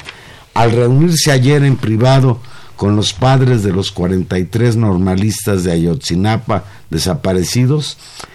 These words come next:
el titular de la Fiscalía General de la República, el señor Alejandro Gertz Manero,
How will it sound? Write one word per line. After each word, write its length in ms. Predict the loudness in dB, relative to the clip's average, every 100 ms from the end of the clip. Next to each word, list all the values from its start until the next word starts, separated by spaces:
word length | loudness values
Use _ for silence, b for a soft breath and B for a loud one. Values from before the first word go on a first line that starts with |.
| B _
el 200 | -2 0
titular 520 | -2 -2 0 2 4
de 100 | 2
la 140 | 2 0
Fiscalía 640 | -4 -6 -4 0 2 2
General 480 | 2 0 0 0 0
de 100 | 0
la 180 | 0 0
República, 720 | 0 -2 0 2 2 0 -4
el 80 |
señor 360 | -2 -2 0 0
Alejandro 580 | 0 -2 -2 -2 0 -2
Gertz 360 | -2 -4 -2
Manero, 560 | -4 -2 0 2 0 -2